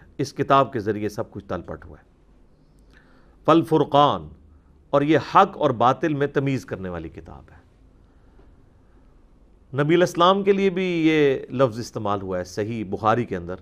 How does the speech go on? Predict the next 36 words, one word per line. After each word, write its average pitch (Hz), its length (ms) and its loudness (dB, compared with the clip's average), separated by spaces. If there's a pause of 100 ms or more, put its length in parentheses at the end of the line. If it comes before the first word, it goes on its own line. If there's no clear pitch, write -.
(140)
"मुहम्मदुन 143 680 -2
फ़र्कुन 127 520 -2
बैनन 110 360 -4
नास।" 95 540 -4 (600)
दो 139 160 6
फरिश्ते 139 400 -2
आपस 143 480 4
में 143 140 -6
गुफ्तगू 131 320 -4
करते 127 300 -2
हुए 123 200 -4
नबी 135 80 -4
अलैहिस्सलाम, 113 580 -4
यानी 104 160 -6
वो 101 240 -6 (320)
उसको 117 220 -4
रवायत 104 340 0
कर 101 140 -8
रहे 92 160 -12
हैं। 87 80 -18 (960)
एक 131 140 -2
फरिश्ता 135 340 0
दूसरे 131 340 -4
से 127 100 -2
कहता 127 280 -2
है 127 60 0
कि 123 100 -8
ये 127 100 -4
मोहम्मद 120 420 -4
वो 123 160 -4
है 123 120 -2
जो 120 240 -6
हक 135 200 0
और 120 80 -6
बातिल 101 360 -4
में 107 160 -10